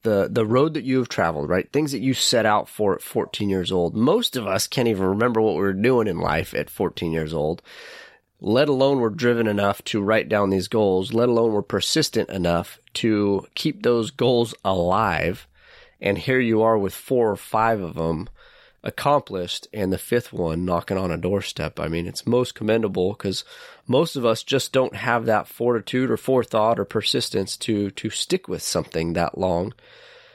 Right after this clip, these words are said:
and carry that passion and carry that fire. So for you and your journey, what, what has been the thing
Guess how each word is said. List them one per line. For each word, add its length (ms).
and 500
carry 360
that 200
passion 400
and 120
carry 280
that 200
fire. 340
So 380
for 100
you 180
and 100
your 120
journey, 460
what, 400
what 240
has 100
been 560
the 140
thing 720